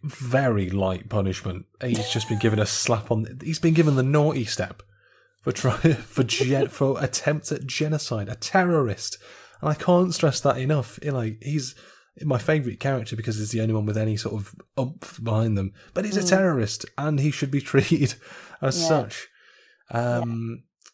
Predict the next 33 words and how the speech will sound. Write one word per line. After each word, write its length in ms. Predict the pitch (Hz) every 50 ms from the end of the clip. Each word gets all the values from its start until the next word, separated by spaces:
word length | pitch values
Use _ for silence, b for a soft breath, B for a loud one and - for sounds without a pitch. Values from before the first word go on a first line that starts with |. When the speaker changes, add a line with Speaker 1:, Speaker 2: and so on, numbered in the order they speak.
| _ _ _ _ -
Speaker 2:
And 100 | 285 285
Speaker 1:
but 40 | -
Speaker 2:
also, 580 | - 285 403 440 - - 240 226 220 214 214 208
like, 280 | 202 202 202 - - - _ _ _ _ _
they're 100 | - 226 233
like, 180 | 240 233 240 -
"Yay, 300 | 302 359 392 415 370 262
G-Force, 800 | - 330 359 392 392 - - 262 233 196 185 175 185 185 - -
you 100 | 277 311
were 120 | 320 330 320
so 220 | - - 285 285
great. 300 | 247 254 269 269 254 - -
Here's 300 | - - 269 294 294 277
all 140 | 294 285 269
your 140 | 247 240 220
badges." 360 | - 226 247 247 226 220 196
And 80 | 214 220
I'm 60 | 233
like, 160 | 247 240 -
"Wait, 220 | - 339 370 269 247
are 40 | 285
you 120 | 302 349
not 180 | 381 466 - -
gonna 160 | - 359 359 349
pull 260 | _ - 359 339 302
them 140 | 302 277 311
up 180 | 359 - -
on 80 | 285 240
the 60 | 220
fact 280 | - - 208 196 - -
that 140 | 202 -
they 120 | - 202 202
were, 300 | 202 202 196 196 202